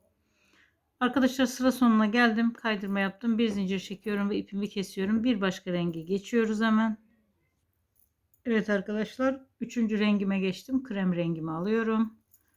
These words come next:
Herhangi bir boşluğa sabitleyeceğim arkadaşlar bunu. Şöylece ipimi de gezdireceğim. Bir, iki, üç zincir çekiyorum.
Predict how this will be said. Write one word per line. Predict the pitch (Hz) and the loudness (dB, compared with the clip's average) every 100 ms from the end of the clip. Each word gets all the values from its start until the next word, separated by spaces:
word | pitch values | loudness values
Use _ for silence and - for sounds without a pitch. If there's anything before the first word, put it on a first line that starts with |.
| _ _ _ _ _ _ | _ _ _ _ _ _
Herhangi | _ 247 233 262 254 214 | _ 0 4 6 6 4
bir | 180 165 | 0 -4
boşluğa | 190 214 - 180 190 214 | -4 -6 -6 -4 -2 -2
sabitleyeceğim | - 185 160 156 - 156 151 | -4 -4 -4 -8 -14 -10 -4
arkadaşlar | 151 147 156 156 - 160 156 | -4 -6 -12 -18 -16 -14 -12
bunu. | 156 165 185 - _ _ _ _ _ _ _ _ _ _ _ | -8 -6 -6 -8 _ _ _ _ _ _ _ _ _ _ _
Şöylece | _ - 208 165 156 151 196 | _ -20 -16 -12 -12 -8 -8
ipimi | 285 196 175 | -8 -4 -4
de | 165 | -2
gezdireceğim. | 160 160 156 151 151 165 185 - - - _ | -4 -6 -6 -10 -10 -8 -8 -10 -20 -20 _
Bir, | 185 175 175 277 | -10 -10 -10 -16
iki, | 196 - - - - | -20 -20 -20 -20 -16
üç | 190 | -16
zincir | - 214 202 208 | -10 -6 -4 -4
çekiyorum. | 208 214 - 208 208 | -8 -12 -8 -6 -6